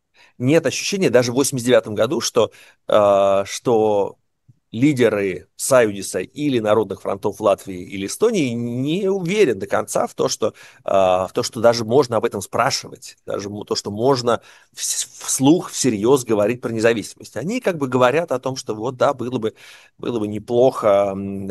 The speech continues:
историческую правду в-, восстановить. А, просто очень быстро развиваются процессы. А, но самое важное, ам, Советский Союз, да, разваливается, потому что ни в одном месте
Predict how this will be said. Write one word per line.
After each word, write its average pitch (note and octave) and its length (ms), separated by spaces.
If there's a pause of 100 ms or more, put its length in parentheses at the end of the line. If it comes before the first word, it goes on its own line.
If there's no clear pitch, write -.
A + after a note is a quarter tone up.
историческую G#2 600
правду G#2 400
в-, G2 260
восстановить. G#2 800 (340)
А, F#2+ 600 (240)
просто C3+ 220
очень C#3 220
быстро C#3+ 300
развиваются G#2+ 400
процессы. - 500 (420)
А, F#2+ 360
но A#2 640 (200)
самое G#2+ 480
важное, B2+ 560 (1400)
ам, G2 720 (400)
Советский C3 320
Союз, D3 460
да, G#2+ 320
разваливается, A2 680
потому A2 400
что - 280 (320)
ни C3 280
в A#2 80
одном B2 540
месте A2 540